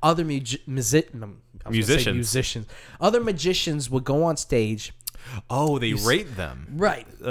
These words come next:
Speaker 2: it's, it's like a, almost like a singing show or, like, America's Got Talent,
Speaker 1: Yes.
Speaker 2: but for magicians.
Speaker 1: And so the twist is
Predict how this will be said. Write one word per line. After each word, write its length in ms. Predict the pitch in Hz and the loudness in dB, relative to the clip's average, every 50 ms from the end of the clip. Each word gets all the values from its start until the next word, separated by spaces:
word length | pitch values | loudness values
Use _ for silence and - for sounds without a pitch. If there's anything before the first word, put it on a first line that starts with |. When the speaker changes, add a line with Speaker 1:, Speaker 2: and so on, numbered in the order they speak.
| 120 113 104 | -2 -2 -2
Speaker 2:
it's, 220 | 95 117 127 120 | -2 -2 -2 -2
it's 240 | 135 113 135 123 - | -2 -2 0 0 0
like 160 | 165 147 - | 0 0 2
a, 320 | 147 135 127 123 117 117 - | 0 2 2 2 0 0 0
almost 220 | 160 175 208 190 | 0 0 0 0
like 80 | 202 185 | 0 0
a 80 | 147 113 | 0 -2
singing 480 | - - - 180 185 180 143 117 107 | -2 -2 -2 -2 -2 -2 -4 -4 -6
show 400 | 98 - - 113 95 92 90 90 | -6 -6 -4 -4 -2 -2 -2 -4
or, 140 | 92 95 101 | -4 -4 -2
like, 180 | 98 98 98 - | -2 -2 -2 -2
America's 320 | 110 113 120 120 110 - | -2 -2 -2 -2 -2 -2
Got 180 | - 117 107 - | -2 -2 -2 -2
Talent, 260 | - 135 120 123 107 | 2 4 4 4 4
Speaker 1:
Yes. 180 | 98 90 92 | 4 2 4
Speaker 2:
but 200 | - 123 127 - | 4 4 4 2
for 280 | - 120 113 107 101 92 | -2 -2 -2 -2 -2 -4
magicians. 480 | - - 107 110 104 117 113 - - 73 | -6 -6 -6 -4 -2 -2 -4 -4 -4 -4
Speaker 1:
And 140 | - 151 156 | -2 0 2
so 140 | - 196 196 | 4 4 4
the 80 | 170 156 | 2 2
twist 480 | - - - 240 233 208 - - - | 0 2 2 2 2 2 0 0 2
is 540 | 160 151 147 143 135 131 127 - - - | 2 4 4 2 0 -2 -4 -6 -8 -8